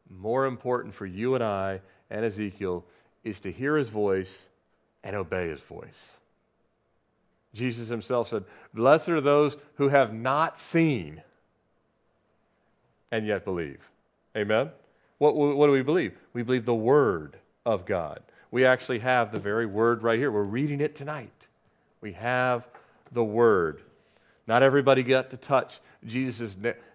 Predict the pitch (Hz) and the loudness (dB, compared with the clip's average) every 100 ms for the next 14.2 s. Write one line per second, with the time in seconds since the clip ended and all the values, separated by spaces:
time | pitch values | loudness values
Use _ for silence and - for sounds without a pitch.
0 | - 113 107 - 139 123 113 110 - 123 | -4 -2 -2 -2 -4 -2 -2 -6 -8 -10
1 | 127 117 - 101 85 71 _ _ _ _ | -8 -8 -8 -6 -4 -6 _ _ _ _
2 | _ _ _ _ _ _ _ _ _ _ | _ _ _ _ _ _ _ _ _ _
3 | - 117 117 151 160 143 117 120 113 131 | -4 -2 2 4 6 4 4 -2 2 6
4 | 165 143 120 110 - - 156 151 135 123 | 8 8 6 0 -8 2 2 2 -2 -6
5 | 113 - 135 123 113 107 104 101 113 113 | -10 -6 -2 0 -2 -2 -4 -2 -2 -2
6 | 104 104 113 143 120 107 - - 110 104 | -4 -2 0 0 -2 -6 -10 -4 0 2
7 | 101 - - 107 104 101 143 147 139 135 | 0 -10 -14 -10 -8 -8 -4 0 2 0
8 | - _ _ - 107 98 - 147 143 131 | -4 _ _ -8 -6 -6 -2 -2 2 0
9 | 127 - _ - 101 104 98 98 135 127 | -2 -8 _ -14 -8 -8 -8 -2 -2 0
10 | 117 107 117 117 - 98 104 101 101 95 | 0 0 2 0 -2 -8 -4 -4 -4 -8
11 | - - 135 113 120 113 - 117 110 - | -8 -6 -4 -4 -6 -6 -4 -4 -4 -10
12 | _ - 101 101 95 - 117 117 107 95 | _ -14 -4 -2 -2 0 4 4 2 -4
13 | 90 - 117 113 110 101 95 - 120 110 | -8 -10 -6 -4 -2 -4 -6 -4 0 2
14 | 95 | 0